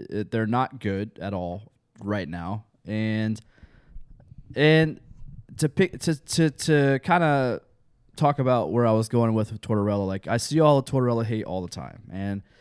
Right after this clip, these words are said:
and are there times where I question some things Tortorella does? Absolutely.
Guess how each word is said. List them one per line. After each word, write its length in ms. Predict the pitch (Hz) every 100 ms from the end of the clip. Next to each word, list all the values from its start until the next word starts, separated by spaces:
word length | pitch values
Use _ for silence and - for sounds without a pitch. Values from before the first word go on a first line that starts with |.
| _ _ _ -
and 760 | 113 123 123 123 113 - - _ _
are 160 | 147 185
there 120 | 190
times 440 | - 175 180 170
where 100 | 160 156
I 60 |
question 420 | 143 156 147 147
some 140 | 139 143
things 300 | 143 143 -
Tortorella 340 | 151 139 139
does? 220 | 139 139 -
Absolutely. 680 | 120 - - 82 65 71